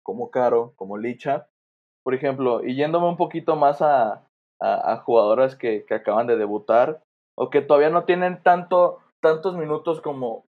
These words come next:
como ellas desearían. Por ejemplo, yéndome a un poquito a la central, yo siento que, que Dayana Madrigal podría llegar a ser un, un emblema del, del, del club ahí en, en la central.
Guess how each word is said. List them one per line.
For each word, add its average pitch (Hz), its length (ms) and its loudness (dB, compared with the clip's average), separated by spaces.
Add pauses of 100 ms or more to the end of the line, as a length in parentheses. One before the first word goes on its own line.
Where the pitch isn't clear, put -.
como 127 500 0
ellas 135 280 0
desearían. 131 600 -2 (140)
Por 123 100 -4
ejemplo, 131 260 -4
yéndome 139 440 -2
a 107 480 -2
un 127 80 -16
poquito 135 260 -4
a 151 40 4
la 139 100 4
central, 127 600 0 (200)
yo 131 100 -8
siento 143 320 -8
que, - 640 -4 (320)
que 117 200 -4
Dayana 113 280 0
Madrigal 120 540 0
podría 120 280 2
llegar 120 280 2
a 120 80 2
ser 120 160 -4
un, 120 220 -10
un 117 180 -10
emblema 117 480 -2
del, 107 280 -6
del, 104 300 -6 (100)
del 104 180 -10
club 135 320 -4 (360)
ahí 110 200 -4
en, 113 160 -6
en 123 140 -10
la 113 120 -4
central. 120 600 -2